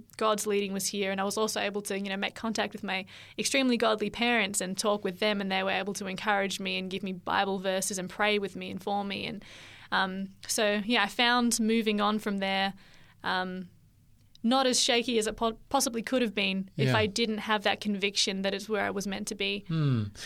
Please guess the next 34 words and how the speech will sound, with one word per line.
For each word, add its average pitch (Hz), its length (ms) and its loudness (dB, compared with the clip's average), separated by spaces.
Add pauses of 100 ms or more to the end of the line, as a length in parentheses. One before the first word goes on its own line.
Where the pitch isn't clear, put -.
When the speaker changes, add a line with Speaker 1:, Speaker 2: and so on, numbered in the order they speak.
Speaker 2:
Because 175 160 4
quite 247 180 4
often 175 300 2
people 160 280 2
will 135 160 4
actually 123 220 0
be 113 100 0
convicted 120 440 0
on 104 100 2
something. 160 480 0 (400)
It's - 280 0
a - 100 0
conviction 117 400 2
that 104 80 2
comes 110 200 0
from 107 140 0
the 101 100 2
Lord 127 240 2
through - 140 -4
the 113 80 0
Holy 107 200 2
Spirit, 160 400 2
through 107 460 0
circumstances. 160 960 0
You 135 60 -4
know, 110 80 -2
His 98 160 -2
providence 151 480 2
seems 147 480 2
to 139 80 -2
s-, - 160 -6
suggest - 540 0
all 139 120 0
that. 185 200 -2